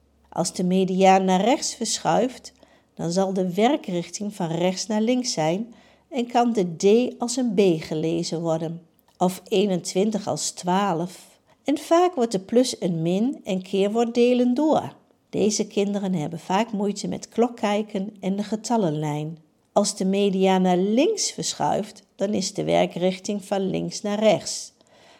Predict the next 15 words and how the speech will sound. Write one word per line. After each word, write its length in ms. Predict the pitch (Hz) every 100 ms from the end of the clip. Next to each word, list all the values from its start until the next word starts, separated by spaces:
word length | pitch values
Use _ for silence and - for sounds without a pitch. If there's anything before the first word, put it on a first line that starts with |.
| _ -
En 140 | 277
blijft 340 | 233 220 220
de 80 | 208
B 60 | 180
een 340 | 175 175 175
B 60 | 190 208 220 226 - _ _ _ -
en 160 | 214
de 220 | 202 190 -
D 60 | 190 202 214 -
een 120 | 185
D. 360 | 175 - 170 - _ _ _ _ _
Plus 340 | 240 247 247
blijft 300 | - - 180 _
plus, 500 | 220 254 240 - - _
enzovoorts. 960 | - - - - - 135 - - -